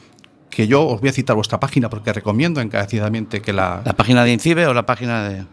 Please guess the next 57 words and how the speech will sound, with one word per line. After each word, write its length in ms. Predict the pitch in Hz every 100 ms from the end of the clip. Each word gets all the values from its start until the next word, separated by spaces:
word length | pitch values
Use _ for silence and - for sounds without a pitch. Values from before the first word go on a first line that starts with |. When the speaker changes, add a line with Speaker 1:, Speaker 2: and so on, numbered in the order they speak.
| -
Speaker 1:
La 120 | - 98
página 240 | 101 107
de 80 | 101
incibe. 380 | 92 95 80 - -
Speaker 2:
Ah. 80 | -
Speaker 1:
No, 160 | 110 110
la 100 | 107
de 120 | 104
Internet... 420 | 104 104 107 110 107 123
Ya 80 | 113
empezamos. 460 | 104 - 87 92 - - -
La 140 | 123
de 100 | 120
Internet 460 | 127 120 127 131 147
Seguro 340 | - 113 117
for 140 | 113 101
Speaker 2:
Ah, 100 | 98
Speaker 1:
Kids. 100 | 98
Speaker 2:
aquí, 160 | 113 107
vale, 260 | 90 87
entra, 180 | 143 92
Speaker 1:
Eso. 100 | 87 - 190 151
Speaker 2:
sí. 0 | - - - - - -
Speaker 1:
W 580 | 101 98 139 139 123 107
W 420 | 107 101 101 95
W 480 | 107 147 165 185 190 - _
I 180 | 139 131
S 320 | 143 - 147
cuatro 380 | 147 110 143 147
K 280 | 110 120 170
punto 300 | - 98 139
es. 240 | 196 - -
Speaker 2:
Ya, 120 | 113
cuatro 360 | 113 - 139 110
K, 300 | 151 120 85
es 120 | 98
ma-, 120 | 120 120
es, 100 | 104
es 240 | 123 113
más 160 | 139 120
de 80 | 120
mil 100 | 113
ochenta 320 | 110 160 127
Speaker 1:
Es 80 | 117
Speaker 2:
ese. 40 |
Speaker 1:
más 140 | 120 95
que 160 | 117
Full 320 | 110 - 120 101
H 280 | 95 -
D, 100 | 90
Speaker 2:
Es 60 | 110
Full 100 | 120
Speaker 1:
sí. 60 | 127
Speaker 2:
H 100 | 117
D, 280 | 127 147 95
cuatro 220 | - 117
K. 320 | 113 147 120